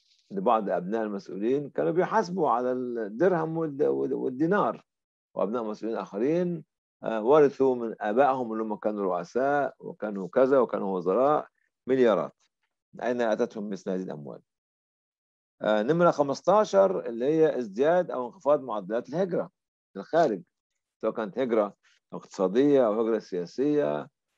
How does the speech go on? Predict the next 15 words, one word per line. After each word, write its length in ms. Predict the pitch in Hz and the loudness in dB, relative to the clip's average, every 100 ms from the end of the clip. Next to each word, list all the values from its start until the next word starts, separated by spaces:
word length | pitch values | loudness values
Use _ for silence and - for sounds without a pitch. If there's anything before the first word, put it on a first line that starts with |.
| _ _ | _ _
آه، 300 | 95 95 95 | -10 -8 -6
أو 160 | 98 131 | -2 0
هجرة 220 | 131 120 | 2 2
تعليمية 640 | 110 92 90 104 127 113 | 2 2 0 0 0 0
إلى 160 | 107 80 | -2 -6
آخره، 180 | - - | -8 -2
وغير 180 | 180 214 | 4 6
ذلك 220 | 208 190 | 6 4
من 100 | 135 | 2
أسئلة 300 | 113 101 131 | -8 -6 -4
كتير 220 | 117 110 | -4 -6
جدًا. 280 | 101 92 107 | -8 -8 -10
إحنا 140 | 127 139 | -10 -4
كده 160 | 180 | -2
بالتالي 560 | 160 - 156 160 165 | -2 0 2 2 2